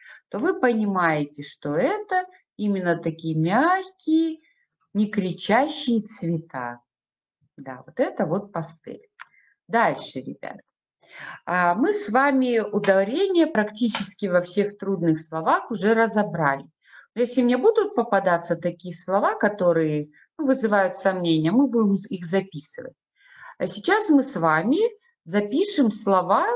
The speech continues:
довольно-таки интересные, и вы запомните, какого они рода. Вот, смотрите, цунами, вот как раз иллюстрация, да?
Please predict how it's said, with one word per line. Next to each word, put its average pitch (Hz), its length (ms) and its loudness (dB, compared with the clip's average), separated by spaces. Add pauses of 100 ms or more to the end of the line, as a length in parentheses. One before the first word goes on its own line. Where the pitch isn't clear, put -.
(180)
довольно-таки 226 640 2
интересные, 208 800 0
и 190 40 -10
вы 339 140 2
запомните, 277 760 2
какого 214 500 0
они 196 300 0
рода. 165 480 -2 (1000)
Вот, 156 280 0
смотрите, 151 640 -2
цунами, 170 840 0 (220)
вот 170 220 -6
как 156 180 -6
раз 165 280 0
иллюстрация, 147 1160 -4
да? 214 240 -4